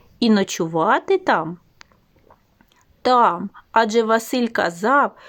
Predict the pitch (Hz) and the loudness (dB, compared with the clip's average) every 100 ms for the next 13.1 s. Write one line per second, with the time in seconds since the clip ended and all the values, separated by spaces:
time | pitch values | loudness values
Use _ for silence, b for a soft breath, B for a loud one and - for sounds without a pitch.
0 | B - - 240 254 285 349 339 - 302 | B -16 -4 0 4 4 4 2 0 0
1 | 311 294 233 196 180 - - 254 269 196 | 2 2 2 2 0 -6 -2 -2 -2 -2
2 | 175 226 208 185 160 160 165 - - _ | 0 2 0 -2 -6 -6 -12 -12 -20 _
3 | _ _ b b b b - 370 - 254 | _ _ b b b b 2 2 2 2
4 | 269 269 254 247 240 233 233 - 233 226 | 4 4 4 4 4 4 0 -4 -4 -4
5 | - 220 220 226 B B B - - 220 | -2 0 0 -4 B B B -8 0 2
6 | 214 220 339 339 247 247 269 240 226 220 | 2 4 6 6 6 4 2 2 0 0
7 | 175 196 185 - 175 175 175 - 175 160 | -2 0 -2 -4 -4 -4 -8 -6 -6 -6
8 | 156 - _ _ _ _ _ _ B B | -10 -14 _ _ _ _ _ _ B B
9 | B - 403 427 370 370 349 226 160 147 | B -2 2 2 2 2 4 2 0 -4
10 | 165 170 196 - _ _ _ _ _ _ | -8 -8 -10 -18 _ _ _ _ _ _
11 | 220 233 427 427 277 254 - 220 254 254 | -6 2 2 2 -2 -2 0 2 2 2
12 | 202 - 170 180 277 311 269 220 240 247 | 0 -4 -4 0 4 4 2 0 0 -2